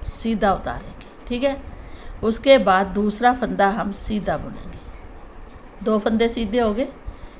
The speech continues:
Thread अपनी तरफ करेंगे, उल्टा फंदा बुनेंगे, Thread पीछे,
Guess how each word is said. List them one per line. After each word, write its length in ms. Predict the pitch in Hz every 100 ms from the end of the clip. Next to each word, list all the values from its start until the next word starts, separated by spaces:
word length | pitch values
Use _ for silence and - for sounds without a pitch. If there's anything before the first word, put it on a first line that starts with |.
| - -
Thread 260 | 247 233
अपनी 280 | 233 - 196
तरफ 320 | 202 196 214
करेंगे, 420 | 208 202 208 233 277 - - -
उल्टा 320 | 220 208 208
फंदा 340 | 214 202 214 220
बुनेंगे, 440 | 214 220 226 247 - - - - - -
Thread 320 | 233 233 214
पीछे, 420 | 208 180 - 220